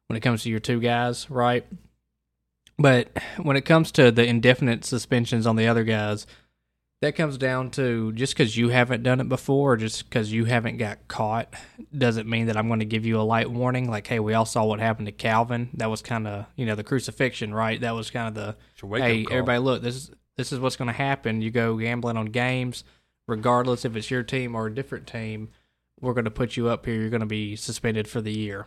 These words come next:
Speaker 1: or at least he is.
Speaker 2: Mm-hmm.
Speaker 1: And it's just crazy to think that they're like, "Hey, y'all are gone. You're done." And it's like you said, I don't think you're gonna go back to another team. The N F L's,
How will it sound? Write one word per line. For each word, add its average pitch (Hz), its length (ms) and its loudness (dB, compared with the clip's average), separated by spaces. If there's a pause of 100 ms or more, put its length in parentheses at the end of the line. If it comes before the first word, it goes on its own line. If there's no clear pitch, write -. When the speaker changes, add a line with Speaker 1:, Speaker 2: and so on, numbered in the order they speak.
Speaker 1:
or 120 120 0
at 110 60 -2
least 117 220 -4
he 113 260 -2
is. 101 300 -14 (300)
Speaker 2:
Mm-hmm. 98 180 -16
Speaker 1:
And 139 80 4
it's 135 100 2
just - 140 0
crazy 151 280 4
to 131 60 0
think 131 200 0
that 120 120 2
they're 123 120 2
like, 113 140 0
"Hey, 120 100 -2
y'all 120 180 0
are 117 60 0
gone. 107 420 -6 (140)
You're 127 120 -4
done." 113 420 0 (180)
And 143 100 -8
it's 135 80 -8
like 139 160 -8
you 135 80 -10
said, 139 200 -4
I 143 40 -2
don't 156 160 -2
think 135 140 -6
you're 127 80 -2
gonna 127 120 2
go 123 140 2
back 120 220 2
to - 80 -2
another 120 260 0
team. 131 400 0
The 123 60 0
N 127 80 0
F 120 140 -2
L's, 123 380 0